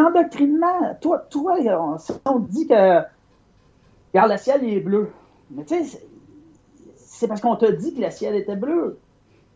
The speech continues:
C'est parce que cette couleur-là, on lui a donné un nom. C'est bleu. Mais en vérité, c'est, c'est, c'est peut-être vert. <laughs> Tu sais, c'est ça.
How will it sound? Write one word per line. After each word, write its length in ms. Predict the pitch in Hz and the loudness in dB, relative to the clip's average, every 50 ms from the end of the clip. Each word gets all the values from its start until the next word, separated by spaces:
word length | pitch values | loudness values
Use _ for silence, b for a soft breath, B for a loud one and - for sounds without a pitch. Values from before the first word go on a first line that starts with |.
| _ _ _ _ _ _ _ _ - _ | _ _ _ _ _ _ _ _ -20 _
C'est 180 | _ - - _ | _ -20 -20 _
parce 120 | 165 156 | -12 -4
que 120 | - 196 185 | -2 -2 -2
cette 240 | 185 - 185 - | -2 -4 -8 -4
couleur-là, 340 | - 190 208 208 196 214 254 285 | 0 2 4 6 8 8 6 6
on 20 | 254 | 6
lui 80 | 214 190 | 2 2
a 40 | 180 | 2
donné 200 | 185 185 190 196 | 2 0 0 -2
un 180 | 196 196 196 | -4 -4 -4
nom. 380 | 190 208 247 320 311 269 - - _ _ _ _ _ _ _ _ _ _ _ _ _ | 0 0 0 0 0 -4 -8 -14 _ _ _ _ _ _ _ _ _ _ _ _ _
C'est 160 | _ _ 160 143 | _ _ -12 -12
bleu. 540 | 135 131 165 202 254 320 330 254 180 - - _ _ _ - | -8 -6 -4 -2 0 -2 -2 -4 -8 -12 -16 _ _ _ -8
Mais 100 | - 156 | -6 -6
en 100 | 160 165 | -4 -2
vérité, 440 | 165 170 170 - - 277 320 285 196 | -4 -4 -6 -6 -8 -8 -8 -8 -10
c'est, 180 | 175 165 165 147 | -12 -14 -14 -14
c'est, 180 | - - - - _ _ _ _ _ _ _ _ _ - | -16 -20 -20 -20 _ _ _ _ _ _ _ _ _ -16
c'est 140 | - - - _ | -16 -16 -6 _
peut-être 260 | 214 196 185 160 151 | 0 0 0 2 2
vert. 640 | 214 226 220 - - 320 233 208 - - - - - | 0 0 0 0 0 0 0 0 -2 -4 -6 -6 -8
<laughs> 0 | |
Tu 60 | - - | -10 -14
sais, 240 | - - 233 - | -6 -6 -6 -6
c'est 180 | - - - - | -6 -10 -14 -4
ça. 240 | - - 123 - | -2 -2 -2 -2